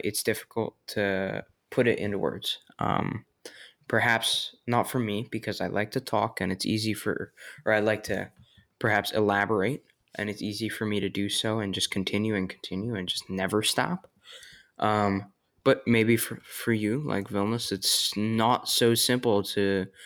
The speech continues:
simply comprehend your feelings towards something, and that's all right. So,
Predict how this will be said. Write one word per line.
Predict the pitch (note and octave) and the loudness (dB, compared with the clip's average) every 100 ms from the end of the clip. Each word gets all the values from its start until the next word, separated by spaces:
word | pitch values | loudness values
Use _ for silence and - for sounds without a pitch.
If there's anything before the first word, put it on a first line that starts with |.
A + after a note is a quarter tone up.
| - | -10
simply | - C3 A2+ A2 | -2 2 2 0
comprehend | F#2+ - G#2 F#2+ G2+ F#2+ A2+ G#2 F#2+ | -2 0 0 2 0 2 2 2 0
your | G2 | -2
feelings | - G#2 G2+ E2+ F2+ | 0 0 0 -2 -4
towards | - D2 - | -4 -4 -4
something, | C2+ - - - - - | -4 -8 -16 -16 -16 -10
and | - | -2
that's | G#2 G#2+ G#2 | 0 2 2
all | F#2 | 2
right. | - - - _ _ _ _ | 0 -4 -12 _ _ _ _
So, | - - F2 G1+ - | -6 -2 -2 -2 -4